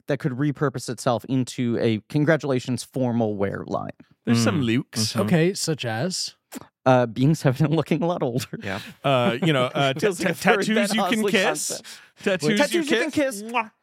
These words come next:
Speaker 1: The, the Jared Harris character who does his own tattoos.
Speaker 4: That's
Speaker 2: He's
Speaker 4: uh,
Speaker 2: an artist.
Speaker 4: those are some fantastic looking tattoos.
Speaker 1: Yes.
Speaker 4: Yeah. Yeah.
Speaker 3: "They shot up my paint." Isn't that what he says?
Speaker 2: They
Speaker 3: What
Speaker 2: shot
Speaker 3: is
Speaker 2: up my painting. Yeah, painting.
Speaker 3: Painting.
Speaker 2: Yeah,
Speaker 3: He says
Speaker 2: it's like he's
Speaker 3: painting.
Speaker 2: talking
Speaker 3: Okay.
Speaker 2: about his own
Speaker 1: A lot
Speaker 2: bod.
Speaker 1: of, a lot of hot Southern wool.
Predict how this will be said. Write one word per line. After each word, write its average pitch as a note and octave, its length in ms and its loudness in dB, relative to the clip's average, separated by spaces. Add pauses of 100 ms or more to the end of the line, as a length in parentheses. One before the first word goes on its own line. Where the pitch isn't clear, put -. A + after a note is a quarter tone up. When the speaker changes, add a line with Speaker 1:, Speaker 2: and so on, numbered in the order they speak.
(140)
Speaker 1:
The, D#4 200 0
the A3+ 120 0
Jared E4+ 220 0
Harris D#4+ 200 0
character D4+ 280 0
who C#4 160 4
does A#3+ 220 2
his A#3+ 120 0
own B3+ 180 2
tattoos. C4+ 680 0
Speaker 4:
That's D#3 340 0
Speaker 2:
He's B2 100 -2
Speaker 4:
uh, C3 40 0
Speaker 2:
an B2 100 0
artist. D3 320 2
Speaker 4:
those E3 240 2
are E3+ 120 -2
some C#3+ 280 -6
fantastic B2 880 -8
looking F2 260 -14
tattoos. D#2+ 600 -14
Speaker 1:
Yes. - 360 0
Speaker 4:
Yeah. A2+ 260 -6 (300)
Yeah. A#2 120 -2
Speaker 3:
"They C#3 100 6
shot F#3 280 4
up E3+ 160 -2
my D#3+ 120 0
paint." F#3 340 -4 (480)
Isn't C3+ 180 -8
that F3+ 100 -2
what F3+ 80 -4
he F#3+ 80 -6
says? F#3+ 300 -4
Speaker 2:
They - 60 2
Speaker 3:
What D#3+ 100 0
Speaker 2:
shot E3 100 4
Speaker 3:
is E3 60 2
Speaker 2:
up E3 40 0
my D3+ 80 2
painting. A3 460 0
Yeah, C3 240 -6
painting. - 400 -4
Speaker 3:
Painting. C#3 380 2
Speaker 2:
Yeah, F3+ 100 0
Speaker 3:
He A2 80 -4
says - 80 -10
Speaker 2:
it's - 120 -12
like G2 160 -2
he's G2+ 100 0
Speaker 3:
painting. F2+ 60 -2
Speaker 2:
talking B2 180 0
Speaker 3:
Okay. A2+ 100 0
Speaker 2:
about A2+ 160 2
his G#2+ 120 0
own B2 360 2
Speaker 1:
A E3+ 100 -2
lot G3+ 240 0
Speaker 2:
bod. - 20 -4
Speaker 1:
of, G#3+ 220 -4
a E3+ 60 -2
lot G3 160 0
of D#3 140 -2
hot F#3+ 280 -2
Southern F3 580 -2
wool. D3 480 -2